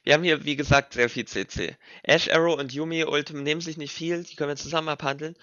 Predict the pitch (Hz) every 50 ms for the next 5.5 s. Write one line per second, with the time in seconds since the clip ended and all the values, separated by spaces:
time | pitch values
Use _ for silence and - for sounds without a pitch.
0 | - - - _ _ - - - 151 - - - 143 - 123 - 143 135 135 -
1 | - - 135 143 170 180 - - 156 170 175 180 180 170 151 139 131 139 143 135
2 | 143 135 95 117 110 - - - _ - 131 143 135 135 151 - - 147 135 -
3 | - 160 180 190 190 - - 156 147 143 143 139 - - 139 - - - - -
4 | - - 160 151 - - 147 - - 143 143 143 147 160 175 170 - - 139 139
5 | 139 143 147 147 143 - 156 151 -